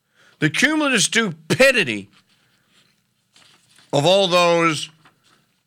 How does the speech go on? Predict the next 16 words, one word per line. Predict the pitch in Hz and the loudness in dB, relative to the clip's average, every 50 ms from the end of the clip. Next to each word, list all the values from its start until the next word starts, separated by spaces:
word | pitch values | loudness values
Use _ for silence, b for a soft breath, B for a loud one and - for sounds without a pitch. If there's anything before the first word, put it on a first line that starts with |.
| _ _ _ _ _ _ _ _ _ _ - | _ _ _ _ _ _ _ _ _ _ -4
who | 131 147 | -2 -2
have | 147 135 | -2 -2
chosen | - - - 196 190 185 175 156 131 151 156 151 151 147 147 143 143 131 123 _ _ _ _ - | -2 0 0 2 2 2 0 0 0 0 0 0 0 0 -2 -2 -4 -6 -8 _ _ _ _ -8
simplicity, | - - - 170 165 151 - - 170 202 202 - - 185 180 170 175 170 165 151 139 - - - _ _ _ _ _ _ _ _ _ _ _ _ _ _ _ _ - | -4 -2 0 0 0 0 -2 -2 0 0 0 0 0 -2 -2 0 0 0 -2 -4 -6 -10 -16 -20 _ _ _ _ _ _ _ _ _ _ _ _ _ _ _ _ -6
and | - 120 | -4 -2
when | 131 131 | 0 0
I | 131 135 131 131 - - - _ _ - | 0 0 0 -2 -4 -6 -12 _ _ -8
say | - - 139 135 127 | -4 -2 -2 -2 -2
simplicity, | - - 117 104 - 135 131 117 - 110 107 107 | -2 -4 -6 -4 -2 -2 -2 -2 -4 -4 -2 -2
I, | 104 110 | 0 0
I, | 113 113 113 104 101 107 104 - 110 | 0 -2 -2 -2 -4 -4 -4 -2 -4
I, | 110 - - 110 107 - 104 113 - - 117 123 123 | -4 -2 -2 -4 -2 -2 -4 -4 -2 0 0 0 0
I, | 120 - - 127 | -2 -2 -2 -2
I | |
don't | 143 143 127 110 | 0 -2 -4 -4
mean, | 120 131 139 135 131 120 117 117 113 104 98 | -2 -2 0 0 0 -2 -2 -4 -4 -6 -8